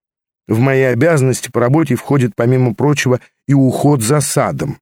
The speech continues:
Я должен выращивать там цветы, но я не могу.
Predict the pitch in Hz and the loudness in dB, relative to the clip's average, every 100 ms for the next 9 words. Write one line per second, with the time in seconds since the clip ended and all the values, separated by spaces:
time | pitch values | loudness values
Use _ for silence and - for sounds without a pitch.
0 | _ _ _ - - 139 139 156 127 143 | _ _ _ -10 -2 0 2 2 2 2
1 | 135 147 139 143 139 - 139 123 - 139 | 2 0 0 0 -2 0 -2 -2 -2 -2
2 | 143 107 95 110 139 139 139 143 131 110 | 0 0 2 2 2 2 4 2 2 -2
3 | 90 | -4